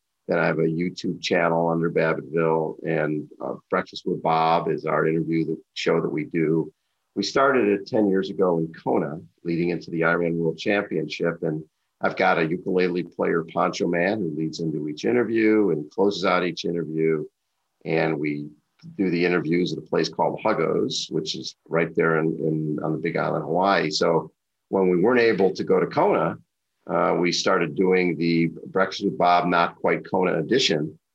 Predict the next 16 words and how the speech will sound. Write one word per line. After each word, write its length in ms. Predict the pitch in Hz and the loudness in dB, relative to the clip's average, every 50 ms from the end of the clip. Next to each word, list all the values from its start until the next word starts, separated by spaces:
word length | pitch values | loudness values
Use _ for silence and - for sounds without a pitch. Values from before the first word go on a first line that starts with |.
| _ _ _ | _ _ _
from 260 | - 98 90 87 87 | -2 0 2 2 4
my 160 | 85 82 85 | 4 2 4
living 320 | 87 110 139 123 107 87 73 | 4 4 4 2 2 0 0
room 320 | 71 73 78 92 98 87 | 0 0 0 0 0 0
and 260 | 85 85 82 80 - - | 0 0 -2 -4 -6 -6
from 120 | 82 80 | -2 0
the 120 | 80 80 - | 0 0 2
ironing 360 | - 98 110 113 101 90 80 | 2 2 4 4 4 2 2
board 440 | 76 78 78 78 80 85 82 - - - | 2 2 2 4 2 2 0 -4 -10 -10
that 120 | - 71 | -8 -6
I'm 100 | 69 - | -4 -2
<laughs> 20 | |
sitting 380 | - - - - 160 160 - - | -4 -2 0 2 2 2 2 2
at 60 | 151 | 0
right 260 | 143 113 110 101 95 | 2 2 2 0 2
now 380 | 98 120 127 107 85 80 92 | 2 2 2 4 2 2 0